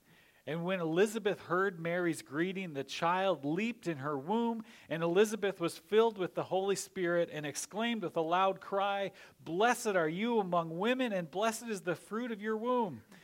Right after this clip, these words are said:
And why has this happened to me, that the mother of my Lord comes to me?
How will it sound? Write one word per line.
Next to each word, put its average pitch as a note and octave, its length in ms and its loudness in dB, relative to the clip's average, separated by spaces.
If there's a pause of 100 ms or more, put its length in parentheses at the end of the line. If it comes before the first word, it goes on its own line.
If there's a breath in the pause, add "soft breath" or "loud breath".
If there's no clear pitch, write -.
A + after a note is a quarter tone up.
(160 loud breath)
And A3 160 -4
why A#3+ 320 0
has F3 180 0
this A3+ 200 -6
happened A3+ 440 -2
to G3 80 -4
me, A3+ 400 -4
that E3+ 200 0
the G3 100 -2
mother A#3+ 440 -2
of E3 200 -4
my F#3 240 0
Lord G#3+ 520 0
comes G3+ 360 -4
to G3 140 -4
me? A#2 340 -8